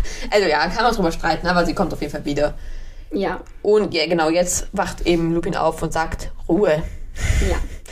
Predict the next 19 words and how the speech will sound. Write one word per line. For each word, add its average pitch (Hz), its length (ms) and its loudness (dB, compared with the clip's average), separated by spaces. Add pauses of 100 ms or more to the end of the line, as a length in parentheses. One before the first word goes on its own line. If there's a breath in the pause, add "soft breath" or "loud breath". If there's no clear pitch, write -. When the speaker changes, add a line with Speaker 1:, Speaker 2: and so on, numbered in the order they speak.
(160 loud breath)
Speaker 1:
Ich - 60 -2
finde, 247 180 0
es - 80 6
ist 320 120 6
eine 285 120 0
total 214 440 0
geile 180 340 2
Auftritt. 170 420 -2 (500 soft breath)
Ich 220 140 0
weiß 254 200 4
nicht, - 180 0
wie 190 100 -2
viele 233 300 -2
so 214 200 4
geile 190 300 2
erste - 340 0
Auftritte - 460 -2
es - 220 -6
gibt. 196 380 -4